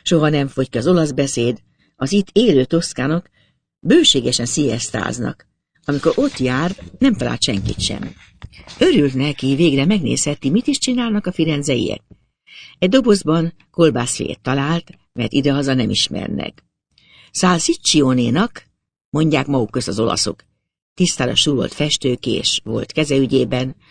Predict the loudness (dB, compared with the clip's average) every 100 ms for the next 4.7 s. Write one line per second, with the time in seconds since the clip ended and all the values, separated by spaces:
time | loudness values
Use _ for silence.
0 | -20 _ -4 0 0 0 0 0 0 -2
1 | -4 -8 -12 -2 0 2 0 -2 -6 -2
2 | 0 0 0 -2 -4 -8 -8 _ _ -2
3 | 2 2 0 -2 -2 0 0 -2 -2 -2
4 | 0 0 -2 -2 0 0 -2